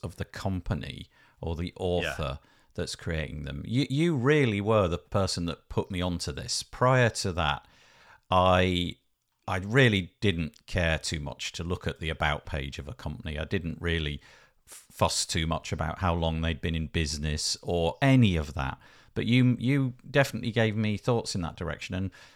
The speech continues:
Speaker 1: and since then, there are, um, I, I won't be naming names, and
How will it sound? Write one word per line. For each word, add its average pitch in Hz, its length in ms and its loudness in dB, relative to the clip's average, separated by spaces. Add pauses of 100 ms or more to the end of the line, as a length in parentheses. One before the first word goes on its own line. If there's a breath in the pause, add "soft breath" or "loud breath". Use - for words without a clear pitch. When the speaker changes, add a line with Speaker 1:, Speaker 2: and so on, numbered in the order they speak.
(100)
Speaker 1:
and 110 160 0
since 127 320 2
then, 117 440 4 (280)
there 117 260 4
are, 110 420 6
um, 107 180 -4
I, 107 200 0
I 113 100 0
won't 101 240 0 (260)
be 90 100 -2
naming 85 320 0
names, 80 340 0
and 80 220 -2